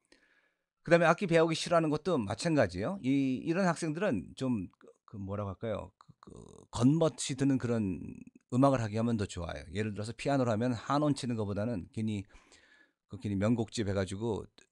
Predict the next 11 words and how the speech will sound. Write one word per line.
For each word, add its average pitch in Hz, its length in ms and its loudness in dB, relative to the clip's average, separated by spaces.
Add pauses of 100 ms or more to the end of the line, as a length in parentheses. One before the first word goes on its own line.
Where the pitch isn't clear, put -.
(380)
피아노 139 520 0
배우는데 117 400 0
별 110 160 0
도움이 123 400 4
되지는 110 380 -2
않지만 113 680 0 (300)
겉멋만 113 840 4 (300)
번드르르한 101 1040 2 (300)
음악들 101 320 -4
있잖아요. 139 280 -8
예를, 95 140 -8